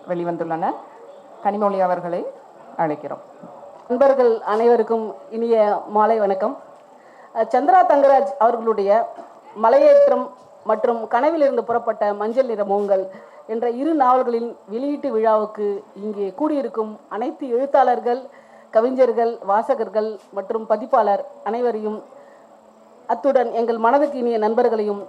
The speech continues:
Speaker 2: அன்புடன் வரவேற்கிறோம். சந்திரா தங்கராஜ் எழுத்து தளத்தில் அறிமுகம் ஒரு தேவையற்ற, அறிமுகம் தேவையற்ற ஒரு பெரும் ஆளுமையாக திகழ்கிறார்.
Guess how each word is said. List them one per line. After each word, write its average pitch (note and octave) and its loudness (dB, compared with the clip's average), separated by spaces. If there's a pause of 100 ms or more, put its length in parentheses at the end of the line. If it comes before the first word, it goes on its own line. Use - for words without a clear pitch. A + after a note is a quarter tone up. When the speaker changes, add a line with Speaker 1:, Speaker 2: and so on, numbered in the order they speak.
Speaker 2:
அன்புடன் C4+ 0
வரவேற்கிறோம். F#3+ -2 (920)
சந்திரா E4 6 (140)
தங்கராஜ் D4 4 (120)
எழுத்து D4+ 0
தளத்தில் C4 2
அறிமுகம் C#4+ 4 (120)
ஒரு A3+ -2
தேவையற்ற, C#4+ 2 (520)
அறிமுகம் D#4 2
தேவையற்ற A#3+ 2
ஒரு A3 0
பெரும் C#4+ -6
ஆளுமையாக A3+ 0
திகழ்கிறார். G#3 -2